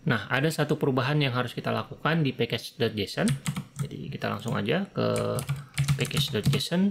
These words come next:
Di sini kita perlu menambahkan sebuah flag, yaitu single page application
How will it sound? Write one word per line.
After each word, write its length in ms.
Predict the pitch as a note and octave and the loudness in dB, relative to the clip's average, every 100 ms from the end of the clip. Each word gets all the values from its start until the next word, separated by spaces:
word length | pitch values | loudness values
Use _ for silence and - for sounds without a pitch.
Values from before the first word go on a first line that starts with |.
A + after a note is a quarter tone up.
| - - - | 0 -16 -16
Di 140 | - D3 | -4 0
sini 400 | A3+ C#3 B2 D3 - - | 4 4 4 -2 -10 -6
kita 240 | C#3 E3+ D#3+ | 0 0 2
perlu 240 | C#3+ D#3+ E3 | 2 4 4
menambahkan 760 | C#3+ A#2+ A2+ - D3 E3+ F#3+ G3 - - - - | 4 4 2 0 2 4 2 0 -10 -20 -20 -14
sebuah 640 | - B2 B2 A2+ A2+ - - - - - - - - | -4 2 4 4 0 -10 -20 -20 -20 -20 -10 -2 2
flag, 180 | - C#3+ C#3 | 4 4 2
yaitu 320 | A#2 - C3+ | 0 2 0
single 560 | C3 - - B2+ A#2 G#2+ | 0 -6 0 2 4 2
page 400 | - - - - | -2 -6 -6 0
application 640 | C#3 - G#2+ G#2+ G2+ | 0 2 -2 -4 -6